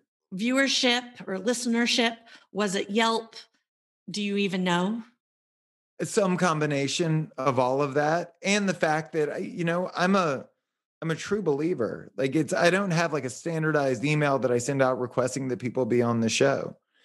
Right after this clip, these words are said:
Speaker 2: You know, w-, when I reached out to Seth Godin, who I friggin' idolize,
Speaker 1: <laughs>
Speaker 2: um,
Speaker 1: That
Speaker 2: you
Speaker 1: was a
Speaker 2: know,
Speaker 1: great episode.
Speaker 2: that he is a great man, and, and so prolific in, in, in the ideas of how to, how to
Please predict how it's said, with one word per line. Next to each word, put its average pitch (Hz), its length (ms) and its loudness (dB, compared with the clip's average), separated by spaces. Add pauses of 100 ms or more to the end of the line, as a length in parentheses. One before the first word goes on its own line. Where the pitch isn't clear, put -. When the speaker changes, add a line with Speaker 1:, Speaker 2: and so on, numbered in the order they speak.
(200)
Speaker 2:
You 147 80 -4
know, 156 120 2
w-, 156 200 -2
when 151 160 2
I 151 60 0
reached 147 300 -2
out 147 180 0
to 120 60 -12
Seth 131 320 -2
Godin, 131 520 0
who 139 200 -2
I 123 160 2
friggin' 127 720 -2 (100)
idolize, 110 840 0 (540)
Speaker 1:
<laughs> - 460 -20
Speaker 2:
um, 139 480 0 (240)
Speaker 1:
That 220 100 0
Speaker 2:
you 165 80 4
Speaker 1:
was 156 100 4
a 143 40 2
Speaker 2:
know, 135 140 0
Speaker 1:
great - 240 -8
episode. 170 680 -6 (400)
Speaker 2:
that 180 360 0
he 208 260 0
is 170 140 2
a 156 60 2
great 135 440 0
man, 147 580 0
and, 160 260 0
and 143 440 0 (480)
so - 280 2
prolific 147 680 0
in, 127 120 -4
in, 120 320 -6
in 120 340 -2 (640)
the 147 120 2
ideas 156 420 4
of 131 120 0
how 135 180 0
to, 139 180 0
how 143 100 0
to 127 300 0